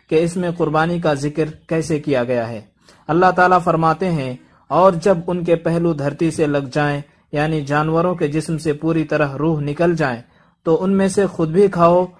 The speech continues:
और संतोषी, दरिद्र, फकीर और मिस्कीन को भी खिलाओ। इस तरह जानवरों को हमने तुम्हारे काबू में कर दिया है ताकि तुम एहसानमंद और कृतज्ञ बनो।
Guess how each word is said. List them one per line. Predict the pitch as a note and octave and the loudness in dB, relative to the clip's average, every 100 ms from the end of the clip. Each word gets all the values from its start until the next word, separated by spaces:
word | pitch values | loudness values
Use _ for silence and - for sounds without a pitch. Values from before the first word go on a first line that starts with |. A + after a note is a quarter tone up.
| _ _ | _ _
और | D#3 E3+ | 0 2
संतोषी, | E3+ - E3+ E3 F3 F3 F3 D#3+ | 0 -2 -2 0 0 2 0 0
दरिद्र, | D3 D#3+ E3+ D#3 | 0 0 0 -2
फकीर | - - C#3+ E3+ E3 | -6 -4 -2 0 0
और | D3+ D3+ D3 | 0 -2 -2
मिस्कीन | D3+ D3 - F#3 | -4 -6 -4 -4
को | E3 C#3+ | -2 -4
भी | C3 C#3+ D#3 - | -2 -6 -8 -6
खिलाओ। | E3 C#3+ B2 G#2 - _ _ | -2 2 2 -2 -12 _ _
इस | - F#3+ | -4 -2
तरह | G#3+ G3+ | 2 2
जानवरों | G3 F3 F3 F3 F3+ G#3 | 4 2 2 2 0 0
को | F#3+ | 0
हमने | E3 E3 D#3+ | 0 0 -2
तुम्हारे | D#3+ D3+ D3+ D3+ | -2 -2 0 -2
काबू | D3 C#3 D3 D#3 | -2 -2 0 -2
में | D3 | -2
कर | C#3+ C3+ | -2 -2
दिया | C#3 D3 D3+ | 0 0 0
है | C#3+ B2+ - _ - | -2 -6 -10 _ 0
ताकि | E3 E3+ E3+ | 0 2 -2
तुम | F3+ E3 | -2 -4
एहसानमंद | D3 D3 D#3 D3+ D#3+ F3+ E3+ | -4 0 0 0 -2 0 0
और | D3 D3 | 0 -2
कृतज्ञ | D3+ C#3 C#3 F3 E3 | -2 -2 -2 -2 0
बनो। | C3+ B2+ A2+ | 0 -2 -6